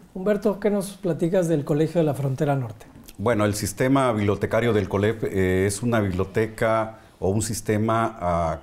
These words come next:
Speaker 2: académico, o sea, una biblioteca académica prácticamente especializada, o cuando menos esa es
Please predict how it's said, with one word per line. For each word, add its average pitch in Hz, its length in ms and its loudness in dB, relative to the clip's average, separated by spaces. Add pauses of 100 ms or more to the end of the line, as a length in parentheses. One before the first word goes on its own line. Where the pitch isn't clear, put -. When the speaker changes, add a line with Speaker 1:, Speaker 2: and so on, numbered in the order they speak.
(580)
Speaker 2:
académico, 92 880 -2 (260)
o - 40 -20
sea, 87 120 -12
una 98 120 -4
biblioteca 90 360 -6
académica 104 480 -2
prácticamente 104 760 -6 (460)
especializada, 95 920 -2
o 92 120 -2
cuando 87 220 -4
menos 98 300 -2
esa 98 240 -4
es - 340 -10